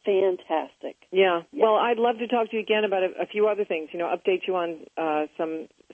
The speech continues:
Speaker 2: stem cell therapy. I was the first in the world to have stem cell in her eyes for R P, so I'd, I'd love to fill you in on all of that sometime, you know,
Speaker 1: Wow.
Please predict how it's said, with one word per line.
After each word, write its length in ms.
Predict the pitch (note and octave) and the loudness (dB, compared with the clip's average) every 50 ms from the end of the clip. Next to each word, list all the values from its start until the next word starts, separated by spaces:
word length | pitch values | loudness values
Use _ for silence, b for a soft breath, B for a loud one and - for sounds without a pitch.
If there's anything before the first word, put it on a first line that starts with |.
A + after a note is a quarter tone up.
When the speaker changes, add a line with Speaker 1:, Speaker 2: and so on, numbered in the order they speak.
| - | -4
Speaker 2:
stem 260 | - - G3+ G#3 G#3 G3+ | 0 0 2 2 2 2
cell 200 | - G#3+ G3 G3 F#3+ | 4 4 4 4 4
therapy. 440 | G#3+ F#3+ F#3+ F#3+ F#3 - G3 F#3+ F#3+ E3 | 2 4 4 2 2 4 4 4 4 2
I 40 | |
was 100 | E3+ F3 - | 0 -4 -4
the 60 | - | -6
first 280 | - - G3 F#3+ F#3+ - _ | -6 -2 -2 -2 -2 -2 _
in 80 | F#3+ F3 | -6 -4
the 60 | E3+ | -2
world 320 | D#3+ E3+ F3 F#3+ F#3+ - | 0 2 2 2 0 -2
to 60 | - E3+ | -4 -6
have 180 | E3+ E3+ D#3+ D3+ | -6 -6 -6 -6
stem 220 | _ - F3 F#3 F3+ - | _ -6 -6 -6 -4 -2
cell 160 | F#3 E3 D#3+ | -2 -2 -2
in 60 | D#3+ | -2
her 80 | D#3 D3+ | -2 -2
eyes 200 | D#3+ F3+ F3 E3 - | -2 -2 -2 -4 -2
for 80 | - D#3 | -4 -2
R 120 | D#3 D3+ | -2 -2
P, 360 | D3+ - F3+ F3+ D#3+ C3+ - - - | -2 -2 -4 -4 -4 -4 -8 -8 -4
so 80 | D#3+ D3+ | -2 -2
I'd, 180 | D3+ D#3 D3+ - | 0 -2 -2 -4
I'd 100 | - D#3 | -6 -2
love 180 | D#3+ F3 E3+ - | -2 -2 -2 -2
to 80 | E3+ D#3 | -6 -4
fill 180 | - F3+ E3+ | -2 0 0
you 120 | E3 D#3+ E3 | 0 0 -2
in 60 | E3 | -2
on 140 | D#3 C#3+ C#3+ | -4 -6 -6
all 180 | C#3+ C#3 C#3+ | -6 -6 -6
of 80 | C#3 C#3 | -6 -6
that 180 | C#3+ C3+ - - - | -6 -6 -6 -6 -10
sometime, 420 | - C#3 - - C3+ B2 C3 C#3+ - | -12 -12 -10 -8 -8 -8 -8 -10 -12
you 140 | - E3 D3 | -10 -8 -6
know, 100 | C#3 C3+ | -6 -6
Speaker 1:
Wow. 340 | - C#4+ D4+ B3+ F3 C#3+ - | -6 -6 -6 -6 -6 -6 -8